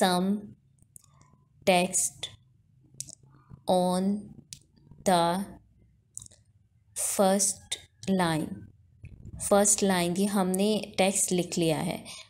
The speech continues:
अब इसके बाद हम less than, less than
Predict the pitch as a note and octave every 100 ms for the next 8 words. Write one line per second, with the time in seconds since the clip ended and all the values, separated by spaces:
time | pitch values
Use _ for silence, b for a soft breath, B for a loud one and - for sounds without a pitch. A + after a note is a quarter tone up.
0 | _ - F3+ - F#3+ - G#3+ G3 G3 G3
1 | G#3 F3+ F#3+ G#3+ G#3 B B _ - -
2 | F3 F3+ F3+ F#3+ - A3 G#3 A3 A3+ -
3 | _ _ _ _ _ _ - F3 F3 G3
4 | - G3+ G3+ G#3+